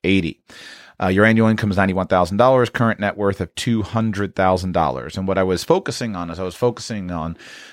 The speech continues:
the fo-, the fact that you were saying that your goal is to create generational wealth. And the point, the first point that I was going to make, uh, was simply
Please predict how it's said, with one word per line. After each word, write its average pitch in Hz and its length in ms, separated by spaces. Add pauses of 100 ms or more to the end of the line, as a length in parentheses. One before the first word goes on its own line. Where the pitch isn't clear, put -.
(160)
the 98 180
fo-, 117 360
the 101 100
fact 101 440
that - 140
you 98 140
were 92 100
saying 90 420
that 87 160
your 95 140
goal 104 440
is 95 120
to - 100
create 90 640
generational 90 920
wealth. 78 520 (540)
And 101 120
the 95 60
point, 156 380 (100)
the 107 80
first 143 320
point 120 540 (160)
that 95 380
I 90 360
was 87 160
going 92 240
to 82 40
make, 85 420 (220)
uh, 82 360
was 107 260
simply 104 540